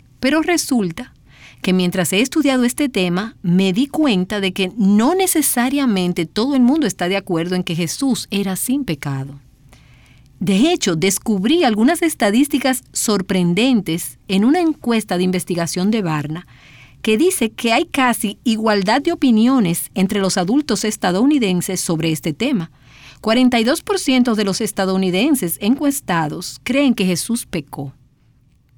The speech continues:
Solo el cuarenta por ciento cree que no lo hizo.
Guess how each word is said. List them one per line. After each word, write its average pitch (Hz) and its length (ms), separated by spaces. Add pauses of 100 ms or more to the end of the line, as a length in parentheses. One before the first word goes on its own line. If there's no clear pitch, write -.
(400)
Solo 302 360
el 233 80
cuarenta 214 420
por 285 180
ciento 156 540
cree 196 340
que 160 160
no 170 260
lo 156 180
hizo. 139 360